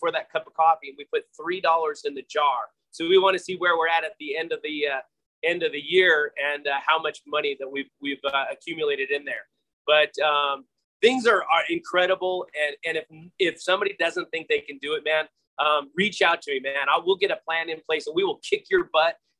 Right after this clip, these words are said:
And, uh, just like Elaine kicked my ass on the show and, and got me into shape, uh, man, she's, she's a, she's a fire plug, man. And, uh, she, she knew what she was doing and, and she knew, uh, how to set me straight.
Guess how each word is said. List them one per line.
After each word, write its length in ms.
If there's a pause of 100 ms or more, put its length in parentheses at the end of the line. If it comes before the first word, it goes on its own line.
And, 320
uh, 160
just 160
like 220
Elaine 320 (100)
kicked 220
my 260 (140)
ass 140
on 140
the 60
show 440
and, 160
and 120
got 220
me 140
into 160
shape, 400 (320)
uh, 260 (100)
man, 140
she's, 340
she's 220
a, 140 (180)
she's 180
a 80 (200)
fire 280
plug, 320
man. 260 (360)
And, 320
uh, 440 (140)
she, 220
she 160
knew 140
what 100
she 160
was 140
doing 300
and, 180 (120)
and 160
she 200
knew, 380
uh, 360 (160)
how 80
to 80
set 260
me 120
straight. 340